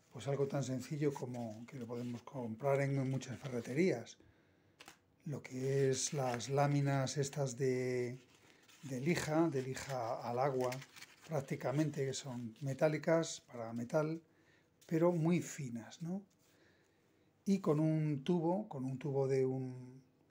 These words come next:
de cualquier, de cualquier palo redondeado que tengamos, en este caso un tubillón que podemos comprar, pues lo introducimos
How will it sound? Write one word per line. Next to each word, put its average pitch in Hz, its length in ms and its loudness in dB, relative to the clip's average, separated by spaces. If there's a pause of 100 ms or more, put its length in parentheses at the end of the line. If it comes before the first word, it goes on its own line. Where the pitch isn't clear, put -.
(480)
de - 80 -20
cualquier, 135 920 -2
de 123 140 -8
cualquier 131 440 -6
palo 151 260 4
redondeado 135 720 2
que 139 80 0
tengamos, 160 640 0
en 147 60 -8
este - 180 -12
caso - 240 -10
un 143 100 -4
tubillón 139 500 2
que - 120 -10
podemos 123 380 -8
comprar, 147 480 0 (960)
pues 156 420 -2
lo 123 160 -6
introducimos 131 920 0